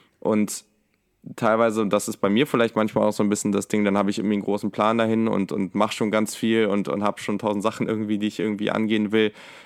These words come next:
Äh, man muss aber vielleicht dann wirklich schon nochmal einen Schritt zurückgehen und nochmal sagen, okay, wo ist jetzt hier eigentlich gerade der Sinn? Brauchen wir das alles?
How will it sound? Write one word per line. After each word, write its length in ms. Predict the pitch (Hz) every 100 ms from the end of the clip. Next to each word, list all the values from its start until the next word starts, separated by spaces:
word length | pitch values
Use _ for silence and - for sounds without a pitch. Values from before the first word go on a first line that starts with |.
| -
Äh, 200 | - - -
man 220 | - 101
muss 200 | 104 104
aber 100 | 101
vielleicht 280 | 98 101 98
dann 120 | 95
wirklich 220 | 101 110 -
schon 100 | 98
nochmal 180 | 95 98
einen 60 |
Schritt 200 | - 101
zurückgehen 520 | - 98 98 - 98 95
und 100 | 95
nochmal 200 | 95 95
sagen, 160 | 95
okay, 420 | 92 - 95 95 - - _ _ _ _ _ _ _ _ _
wo 200 | 80 101
ist 120 | 101
jetzt 140 | 101 -
hier 100 | 95
eigentlich 160 | 98
gerade 180 | - 95
der 100 | 95
Sinn? 480 | 95 107 107 110 - - -
Brauchen 300 | 101 107 107
wir 60 |
das 140 | 98 -
alles? 480 | 101 98 98 -